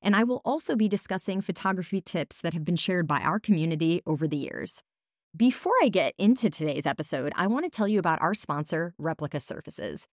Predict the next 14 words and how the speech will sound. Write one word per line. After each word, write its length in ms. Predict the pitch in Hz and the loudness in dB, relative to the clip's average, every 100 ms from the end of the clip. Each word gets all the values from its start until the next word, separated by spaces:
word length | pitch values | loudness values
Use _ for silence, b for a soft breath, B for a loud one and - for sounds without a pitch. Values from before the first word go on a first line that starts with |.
| _ - | _ 2
Now, 160 | 220 | 4
this 120 | 214 | 4
is 120 | 262 277 | 2 2
actually 340 | 240 - 240 | 2 2 2
the 100 | 208 | 2
perfect 380 | - 196 202 214 | 0 -2 -2 -4
sponsor 340 | - 175 202 | -2 0 0
for 120 | 202 | -2
this 180 | 208 208 | -2 0
week 160 | 220 214 | 0 0
because 320 | 208 214 165 | 2 2 2
Replica 460 | 165 196 302 302 359 | 2 0 0 -2 -2
Surfaces 640 | - 175 - 202 220 226 | -2 -2 -2 -2 0 0
sell 380 | - 180 175 | -2 -2 0